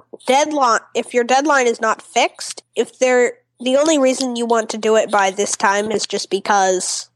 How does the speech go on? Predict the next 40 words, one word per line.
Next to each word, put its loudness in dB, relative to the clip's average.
is 0
just -2
because -2
you -4
think -2
that's 0
when 0
you -4
should -4
be 0
able 0
to -4
do 0
it. 0
If -2
it's 0
not 0
concrete, 0
like, -4
you 0
have 0
to 0
do 0
it 0
now 2
or 0
in -2
two 2
and 2
a 2
half 0
years 0
when 0
there's -2
the -2
next -4
launch 0
window 0
to -2
Mars. -2